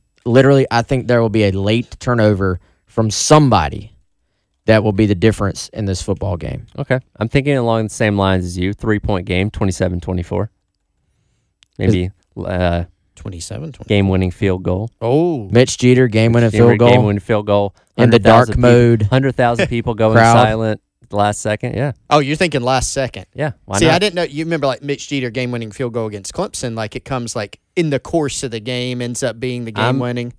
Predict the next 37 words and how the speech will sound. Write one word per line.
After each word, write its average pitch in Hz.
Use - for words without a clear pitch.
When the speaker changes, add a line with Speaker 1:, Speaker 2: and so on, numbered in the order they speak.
Speaker 2:
I'm 120
an 139
Speaker 1:
The 117
Speaker 2:
agent 107
of 110
chaos, 104
Speaker 1:
silencer. 90
Speaker 2:
guys. 85
Speaker 3:
Oh. 104
I -
love 120
it. 101
Speaker 1:
Wow. 87
Speaker 2:
Silence 117
a -
hundred 113
thousand 110
people 107
all 101
at 110
once. 87
And 98
just 104
Speaker 1:
All 107
Speaker 2:
let 131
the -
Speaker 1:
dressed 117
Speaker 2:
mu-, -
Speaker 1:
in 113
Speaker 2:
let 92
the 185
Speaker 1:
black. 120
Speaker 2:
mustard 139
fly 120
from 110
the 95
stands. -